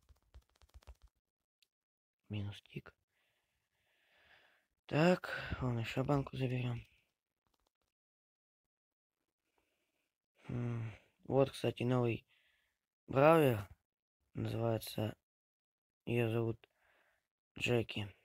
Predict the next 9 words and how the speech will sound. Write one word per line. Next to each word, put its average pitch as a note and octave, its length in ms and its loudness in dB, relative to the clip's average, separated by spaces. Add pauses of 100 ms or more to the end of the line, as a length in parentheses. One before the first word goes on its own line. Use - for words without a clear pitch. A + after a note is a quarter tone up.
(460)
Я G#2+ 340 -4
её, G#2+ 180 -4
я G2+ 40 -2
вам G2+ 220 -4
покажу. A2 500 -8 (2250)
Вот - 180 -8
куда D3+ 280 4
она C3+ 100 4
пошла? G#2+ 520 -6